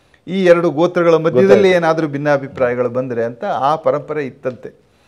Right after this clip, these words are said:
Speaker 1: So ಆ ಕಾರಣದಿಂದ, ಆ, ಸರ್ವಾತಿಥ್ಯರು ಅಂತ ಕರೆಸ್ಕೊಳ್ಳುವಂತಹ, ಆ, ಸಭಾಹಿತರು ಅಂತ
Speaker 2: ಹೌದು.
Speaker 1: ಯಾವ
Speaker 2: ಹಳದಿ-, ಹಳದಿಪುರದವ್ರು.
Speaker 1: ಹಳದಿಪುರದವ್ರು ಇದ್ರೋ ಅವರ, ಆ,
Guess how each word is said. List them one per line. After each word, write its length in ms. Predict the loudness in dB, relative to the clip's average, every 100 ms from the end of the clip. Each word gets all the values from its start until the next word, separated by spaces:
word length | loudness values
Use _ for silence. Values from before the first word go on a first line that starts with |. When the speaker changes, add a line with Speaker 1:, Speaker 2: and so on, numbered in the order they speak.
| _ _ _ _ _ -6
Speaker 1:
So 60 | 2
ಆ 280 | 4 6 4
ಕಾರಣದಿಂದ, 720 | 2 2 0 -6 -6 -4 -4
ಆ, 600 | -4 -8 -14 -16 -16 -6
ಸರ್ವಾತಿಥ್ಯರು 720 | -4 0 0 -2 -10 -6 -4
ಅಂತ 140 | -6 -8
ಕರೆಸ್ಕೊಳ್ಳುವಂತಹ, 1080 | -10 -10 -8 -6 -6 -8 -6 -4 -4 -10 -8
ಆ, 1080 | -6 -6 -8 -16 -20 _ _ _ _ -14 -10
ಸಭಾಹಿತರು 640 | -4 0 0 -2 -6 -6
ಅಂತ 200 | -6 -6
Speaker 2:
ಹೌದು. 600 | 0 2 2 -2 -8 0
Speaker 1:
ಯಾವ 280 | 2 4 2
Speaker 2:
ಹಳದಿ-, 240 | 0 -2
ಹಳದಿಪುರದವ್ರು. 580 | -4 -4 -6 -6 -8 -8
Speaker 1:
ಹಳದಿಪುರದವ್ರು 920 | -4 -4 -4 -8 -6 -4 -4 -4 -4
ಇದ್ರೋ 360 | -6 -10 -6 -6
ಅವರ, 500 | -4 -4 -4 -2 -2
ಆ, 220 | -2 -4